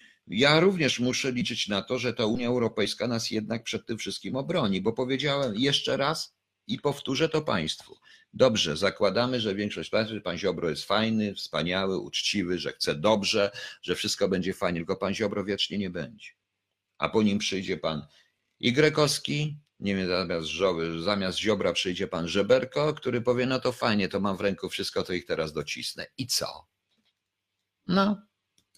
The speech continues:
O to w tym wszystkim chodzi. No. „Proszę mi pokazać szkołę, która uczy sądzioną myślenia patriotyzmu, myślenia pracy do wspólnego. Tu było, już nie wróci.” No nie wiem, ja dużo czytam. No. Ja dużo czytam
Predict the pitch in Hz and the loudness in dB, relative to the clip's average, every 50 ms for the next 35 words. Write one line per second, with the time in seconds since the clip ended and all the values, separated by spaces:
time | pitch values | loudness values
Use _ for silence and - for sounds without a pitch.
0 | _ _ _ _ _ _ _ _ _ _ _ _ _ - - - _ _ _ - | _ _ _ _ _ _ _ _ _ _ _ _ _ -20 -20 -20 _ _ _ 0
1 | - 156 156 180 160 - 175 165 147 175 156 - - 170 165 - 156 - - - | 2 4 4 4 4 4 4 2 4 2 0 0 0 -2 -2 -2 -2 -2 -4 -4
2 | - - - _ _ _ _ _ _ _ _ _ _ _ _ _ _ _ _ _ | -8 -16 -18 _ _ _ _ _ _ _ _ _ _ _ _ _ _ _ _ _
3 | _ _ _ _ _ - - - _ _ _ _ _ _ _ _ _ _ _ _ | _ _ _ _ _ -20 -20 -20 _ _ _ _ _ _ _ _ _ _ _ _
4 | _ _ _ _ _ _ _ _ - - - - - - _ _ _ _ _ _ | _ _ _ _ _ _ _ _ -20 -20 -20 -20 -20 -20 _ _ _ _ _ _
5 | _ - 131 143 143 143 139 131 127 117 117 107 - 120 117 107 104 - - 120 | _ 4 4 6 6 6 4 2 2 2 2 4 6 6 6 6 4 4 2 4
6 | 113 107 104 107 98 101 - 104 98 - 101 95 92 95 92 92 87 87 - 98 | 4 4 4 4 4 4 4 2 0 0 -2 0 0 0 2 2 2 0 0 0
7 | 90 85 85 80 85 85 87 90 87 87 - 92 80 80 78 85 85 82 82 80 | 0 0 0 0 2 0 0 0 -2 -2 0 0 -2 0 0 -2 -2 0 -2 -2
8 | - - - 76 76 73 76 76 76 76 87 85 87 92 87 82 78 - 80 78 | -2 -2 -4 -2 -2 0 0 -2 -4 -4 -2 0 0 2 2 0 0 -2 -2 -2
9 | 73 - - - - - - - - 156 180 196 139 85 82 71 67 - - 82 | -2 -4 -6 -6 -10 -12 -10 -6 -4 -2 0 0 0 0 -2 -2 -4 -4 -6 -6
10 | 85 82 82 76 87 95 98 101 104 110 98 110 117 - - 107 - - - - | -8 -6 -4 0 2 4 4 4 2 2 0 0 0 0 -2 -4 -4 -6 -10 -10
11 | - _ _ _ _ _ _ - - - - _ _ _ _ _ _ _ _ _ | -12 _ _ _ _ _ _ -16 -16 -16 -16 _ _ _ _ _ _ _ _ _
12 | _ _ _ _ _ _ _ _ _ _ _ _ _ _ _ _ _ _ _ - | _ _ _ _ _ _ _ _ _ _ _ _ _ _ _ _ _ _ _ 0
13 | - 110 120 123 151 143 147 156 151 - 156 - - - - - | 4 4 4 6 4 4 4 4 4 4 2 0 0 -4 -8 -10